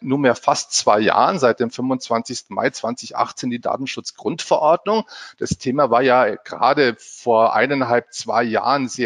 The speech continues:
stark, äh, präsent, hat sich jetzt ein bisschen relativiert, wird jetzt aber gerade in dieser covid neunzehn Krise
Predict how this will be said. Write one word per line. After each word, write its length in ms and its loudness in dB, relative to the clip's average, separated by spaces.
stark, 480 -2
äh, 220 4
präsent, 680 -2
hat 160 -4
sich 200 -10
jetzt 260 -8
ein 160 -6
bisschen 340 -6
relativiert, 800 0
wird 200 2
jetzt 160 -2
aber 220 0
gerade 360 2
in 80 0
dieser 240 0
covid 400 -6
neunzehn 380 -2
Krise 400 -2